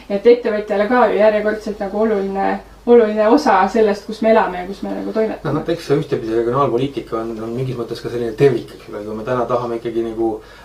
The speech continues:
Speaker 2: öelda, et jah, me tahame teha regionaalpoliitikat Eestis, siis tegelikult see tähendabki seda, et riik peab mingis mõttes suunama ressurssi nii-öelda, noh,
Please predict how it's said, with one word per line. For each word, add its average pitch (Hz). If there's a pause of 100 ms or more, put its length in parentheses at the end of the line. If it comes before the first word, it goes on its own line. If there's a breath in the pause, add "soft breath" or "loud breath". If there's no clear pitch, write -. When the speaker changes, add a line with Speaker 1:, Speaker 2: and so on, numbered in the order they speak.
Speaker 2:
öelda, 143
et -
jah, 143 (100)
me 113
tahame 120
teha 139
regionaalpoliitikat 120
Eestis, 123
siis 120
tegelikult 120
see 117
tähendabki 127
seda, 147
et -
riik 131
peab 110
mingis 120
mõttes 113
suunama 120
ressurssi 123 (320 loud breath)
nii-öelda, 120 (100)
noh, -